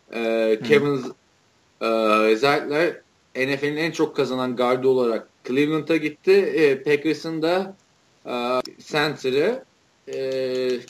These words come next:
Speaker 1: J C Tretter de Cleveland'a gitti.
Speaker 2: Hı hı.
Speaker 1: Ha, biliyorsun abi, Cleveland biliyor. Yani Alex
Speaker 2: Ama
Speaker 1: Smith'ler
Speaker 2: sağlam,
Speaker 1: şeyler.
Speaker 2: sağlam offensive line kurmak önemli bir şey.
Speaker 1: Önemli. Vardı da sağlam offensive line, ne oldu?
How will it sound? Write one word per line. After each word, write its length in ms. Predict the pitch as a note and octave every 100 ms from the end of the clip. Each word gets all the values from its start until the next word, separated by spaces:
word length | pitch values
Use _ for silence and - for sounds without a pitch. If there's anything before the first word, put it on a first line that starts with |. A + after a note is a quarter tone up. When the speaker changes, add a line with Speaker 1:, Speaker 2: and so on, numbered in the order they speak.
| _
Speaker 1:
J 300 | - C3 C3+
C 240 | C3+ D3
Tretter 480 | C#3 D#3+ D3 - G#2 G2+ _
de 140 | G2 F#2
Cleveland'a 440 | G2+ F#2+ F2 F2
gitti. 500 | F2+ F2 - F#3 C4+ - _ _ _ _
Speaker 2:
Hı 80 | -
hı. 180 | A2+ G2
Speaker 1:
Ha, 260 | C#3 E3+ A3
biliyorsun 420 | B3+ C3+ - D#3+
abi, 280 | C3+ D#2 F2
Cleveland 460 | - B2 F#2 G2+ C3+ - _ - - - - -
biliyor. 400 | C3+ A2+ F2+ -
Yani 480 | B2+ G#2+ F#2+ G2+ B2+
Alex 300 | D3 B2 -
Speaker 2:
Ama 220 | A2+ C#3
Speaker 1:
Smith'ler 160 | - D3+
Speaker 2:
sağlam, 380 | C3 C3+ D3 D#3+
Speaker 1:
şeyler. 400 | G#2+ G2 F#2+ F#2+
Speaker 2:
sağlam 720 | - - - C3 C#3 D3+ D#3+
offensive 460 | C#3+ D3+ D3 D#3
line 160 | D3+ D#3 -
kurmak 320 | D3+ D#3+ F#3
önemli 360 | F3+ F#3 G#3 F#3+
bir 40 |
şey. 180 | - C3 - _
Speaker 1:
Önemli. 460 | C3 D3+ A#2+ A2+ C3
Vardı 320 | F3 F#3 G#3
da 140 | A3+
sağlam 340 | - D3 B2+ B2+
offensive 400 | A#2+ B2 A2+ A#2+
line, 280 | B2+ A#2+
ne 40 | B2+
oldu? 300 | A2+ F#2+